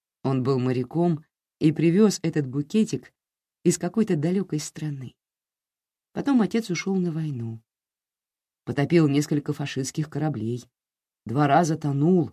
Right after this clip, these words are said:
был ранен, но остался жив. А теперь он опять далеко,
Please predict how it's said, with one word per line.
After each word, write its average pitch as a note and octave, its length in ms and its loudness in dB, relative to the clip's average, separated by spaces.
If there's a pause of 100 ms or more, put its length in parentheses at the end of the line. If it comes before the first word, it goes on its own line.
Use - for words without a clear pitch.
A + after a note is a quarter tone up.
был C3 180 -4
ранен, D3 520 0 (380)
но C#3 100 0
остался A2+ 520 -6
жив. G#2+ 400 -16 (1300)
А - 80 0
теперь A#3+ 280 4
он G3+ 80 6
опять F#3 260 0
далеко, D3 560 -4